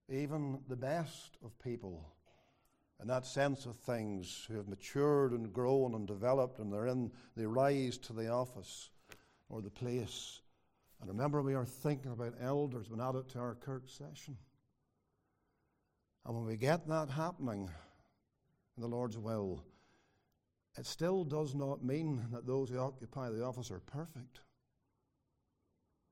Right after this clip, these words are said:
And so, since that's true, how important it is that thought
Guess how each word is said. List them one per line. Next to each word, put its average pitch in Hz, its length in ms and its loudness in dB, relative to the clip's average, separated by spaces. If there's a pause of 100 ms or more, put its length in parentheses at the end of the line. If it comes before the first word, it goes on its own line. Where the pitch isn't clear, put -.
(1700)
And 113 100 -8
so, 147 480 2 (540)
since 113 240 -6
that's 196 300 4
true, 117 380 -4 (1400)
how 151 280 6 (360)
important 123 600 0
it 95 100 -4
is 156 560 0 (800)
that 107 160 -4
thought 160 520 8